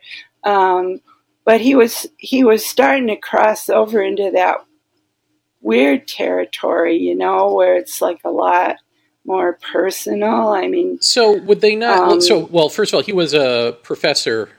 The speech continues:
Speaker 2: um, at Temple University, just to be clear. But, uh, would he
Speaker 1: Oh,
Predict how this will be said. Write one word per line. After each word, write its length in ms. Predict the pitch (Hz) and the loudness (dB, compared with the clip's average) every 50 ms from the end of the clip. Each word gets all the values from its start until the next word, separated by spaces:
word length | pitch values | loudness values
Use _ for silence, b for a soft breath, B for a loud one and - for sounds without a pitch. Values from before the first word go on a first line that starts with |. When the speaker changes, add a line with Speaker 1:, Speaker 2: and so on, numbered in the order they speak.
| _ _ | _ _
Speaker 2:
um, 360 | - 110 107 104 95 - 110 _ - | -18 -18 -18 -18 -20 -20 -20 _ -20
at 260 | 110 104 107 _ _ | -20 -20 -20 _ _
Temple 240 | - 151 - 127 107 | -12 -10 -10 -10 -12
University, 520 | 104 98 92 104 95 - - _ 113 113 _ | -14 -16 -20 -20 -20 -20 -20 _ -20 -20 _
just 220 | _ - 98 - _ _ _ | _ -20 -20 -20 _ _ _
to 60 | _ | _
be 100 | - 110 | -20 -16
clear. 240 | 101 - 117 110 - b b b b b b b b _ _ - | -10 -8 -10 -10 -10 b b b b b b b b _ _ -6
But, 240 | - 135 226 - _ _ | -6 -6 -6 -6 _ _
uh, 280 | - 160 143 127 127 123 - - | -10 -8 -8 -6 -8 -10 -12 -12
would 200 | 170 165 165 156 | -10 -8 -8 -8
he 460 | - - 220 208 208 202 190 - _ _ _ _ _ _ _ _ - _ _ _ - | -8 -12 -12 -12 -12 -14 -16 -18 _ _ _ _ _ _ _ _ -20 _ _ _ 2
Speaker 1:
Oh, 320 | - 240 247 220 196 220 | 6 6 8 8 6 4